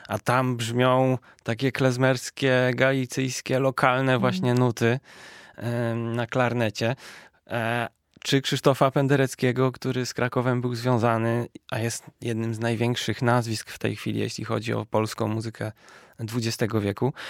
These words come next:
Speaker 1: No, czy wreszcie Sinfonietta Krakowia, o której mówimy, że przede wszystkim gra dla Krakowa, gra dla krakowian, dla koncertowych emocji tutaj, w salach koncertowych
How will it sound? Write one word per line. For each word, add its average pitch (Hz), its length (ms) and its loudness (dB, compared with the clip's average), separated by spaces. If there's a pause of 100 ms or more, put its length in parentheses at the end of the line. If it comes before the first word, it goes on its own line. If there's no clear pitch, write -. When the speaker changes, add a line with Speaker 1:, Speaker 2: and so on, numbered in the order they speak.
(160)
Speaker 1:
No, 147 120 2
czy 175 160 0
wreszcie 165 360 2
Sinfonietta 170 540 4
Krakowia, 170 520 4
o 127 40 -2
której 147 280 2
mówimy, 151 320 2
że 135 120 2
przede 143 280 2
wszystkim 143 380 -2
gra 127 280 4
dla 120 340 2
Krakowa, 131 720 2 (640)
gra 117 640 2
dla 113 200 0
krakowian, 143 760 2 (240)
dla 110 380 -2
koncertowych 113 640 -2
emocji 113 440 0
tutaj, 123 380 -2
w - 60 -10
salach 104 540 -2 (360)
koncertowych 110 760 -4